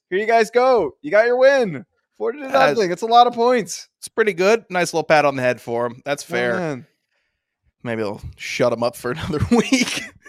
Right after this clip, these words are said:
Speaker 1: Oh, no, it won't. <laughs> Uh, the, oh, do you have any other thoughts on that?
Speaker 2: I just can't wait to hear what Guide Life has to say. "Oh, if you couldn't tell, I was being sarcastic in the comments. I'm really a funny dude." I,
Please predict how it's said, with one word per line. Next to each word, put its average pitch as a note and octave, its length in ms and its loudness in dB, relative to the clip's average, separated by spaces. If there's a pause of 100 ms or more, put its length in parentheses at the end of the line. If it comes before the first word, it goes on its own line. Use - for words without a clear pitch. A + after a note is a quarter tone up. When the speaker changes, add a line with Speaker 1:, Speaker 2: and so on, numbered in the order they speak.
(180)
Speaker 1:
Oh, E3 200 6
no, D3 280 0
it B2 40 -6
won't. A#2 280 -10 (140)
<laughs> - 0 - (1900)
Uh, E3 300 4
the, E3 420 2 (520)
oh, D#3 60 0
do D3+ 40 0
you D#3 60 2
have D#3 100 2
any D#3 80 -2
other D#3 100 0
thoughts D#3+ 240 -4
on E3 40 -12
that? E3 180 -14 (100)
Speaker 2:
I D3 300 4
just B2+ 160 -12
can't C3 160 -2
wait A2+ 120 -2
to A#2 60 -12
hear A#2+ 100 -8
what G#2+ 120 -10
Guide A2 260 -4
Life G#2+ 200 -8
has G#2+ 220 -12
to - 100 -16
say. G#2 280 -8 (320)
"Oh, D#3+ 220 2
if C#3 140 -4
you C3+ 80 -10
couldn't D3 280 -4
tell, C3+ 260 0
I B2+ 60 0
was B2 140 -8
being C#3 220 -2
sarcastic A#2+ 600 -4
in A#2+ 80 -8
the A2+ 80 -10
comments. A#2+ 460 -4
I'm C3+ 100 -8
really B2+ 200 -2
a A2 40 -6
funny B2 320 -8
dude." A#2+ 320 -6
I, A#2+ 180 -6